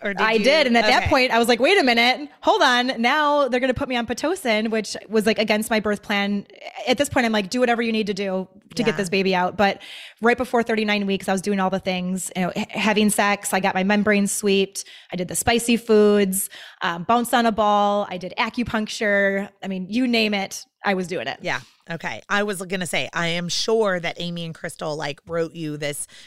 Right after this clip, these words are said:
Speaker 1: giant regimen for, like, natural
Speaker 2: <laughs>
Speaker 1: induction
Speaker 2: Sure did.
Speaker 1: methods
Speaker 2: Sure
Speaker 1: going,
Speaker 2: did.
Speaker 1: going on. Well, so there's lots of different induction methods. There's a,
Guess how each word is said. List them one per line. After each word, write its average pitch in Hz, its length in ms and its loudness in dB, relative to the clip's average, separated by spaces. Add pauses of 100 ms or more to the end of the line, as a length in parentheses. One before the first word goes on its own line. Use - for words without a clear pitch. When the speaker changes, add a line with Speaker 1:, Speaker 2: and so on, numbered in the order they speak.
(120)
Speaker 1:
giant 185 520 -2
regimen 156 560 -4
for, 170 200 -2
like, 147 240 -2
natural 160 540 0
Speaker 2:
<laughs> 156 100 -2
Speaker 1:
induction 147 380 -2
Speaker 2:
Sure 311 100 2
did. 220 180 0
Speaker 1:
methods 135 280 -4
Speaker 2:
Sure 285 340 0
Speaker 1:
going, - 40 2
Speaker 2:
did. 220 480 -8
Speaker 1:
going 196 260 0
on. 160 120 -2 (260)
Well, 302 120 0
so 349 140 0
there's 330 220 -2
lots 285 200 2
of 277 140 -4
different 220 320 -2
induction 180 440 -4
methods. 170 400 -2
There's 165 240 -2
a, 165 280 2